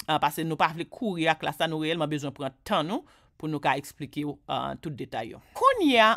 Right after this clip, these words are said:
an nou pale w oubyen kontinye pale w de dwòg yo, paske famakology se sa nou pral pale w de, yon seri de antidepresan. Depi w tande "antidepresan," se yon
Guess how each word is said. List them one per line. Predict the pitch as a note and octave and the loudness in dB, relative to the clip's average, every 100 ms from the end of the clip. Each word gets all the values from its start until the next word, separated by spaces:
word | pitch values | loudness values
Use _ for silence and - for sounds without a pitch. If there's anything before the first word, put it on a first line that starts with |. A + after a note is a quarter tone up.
| - | 2
an | B3 | 2
nou | C4+ A#3 | 2 0
pale | D#4 G#3 D#3 E3 | 2 2 2 2
w | G#3+ | 2
oubyen | A3 F3 F#3 | 2 -2 -4
kontinye | A#3+ G#3 - A3+ F#3 E3+ | -2 -2 0 -2 0 0
pale | F#3 D3 C#3+ | 2 2 2
w | C#3+ | -2
de | C#3+ C#3+ | -4 -4
dwòg | C3 C3 C3 D3+ | -4 -6 -8 0
yo, | F#3 B3 - | 6 6 4
paske | - - C#3+ | -10 -8 -8
famakology | - B2+ A2+ E3 B2 C3+ - B3 C#4 - - _ - - | -4 -4 -2 -4 -4 -6 -2 -2 -2 -14 -20 _ -10 -8
se | - - | -6 -6
sa | - - - _ - _ _ _ _ _ - _ - - _ _ - A3+ | -8 -12 -20 _ -20 _ _ _ _ _ -18 _ -20 -20 _ _ 0 4
nou | A#3 | 8
pral | C4+ C#4 | 8 8
pale | D4+ C4+ | 8 6
w | |
de, | G#3+ G#3 | 6 4
yon | A3 | 4
seri | A3 G3 | 0 2
de | F#3 - C4+ | 0 2 4
antidepresan. | D4 D4 C4 G3+ G#3 - F3 E3 - F#3 D3 _ _ - | 4 2 -2 0 0 -2 -6 -4 2 2 2 _ _ -10
Depi | D#3 G3 | -8 0
w | |
tande | B3+ A#3 A3+ - | 2 2 0 0
"antidepresan," | G#3 - F3 F#3 F#3 E3 - G#3 | 0 -2 -2 -2 -2 -2 2 2
se | - D4+ | 2 2
yon | F#3+ D3+ | 2 0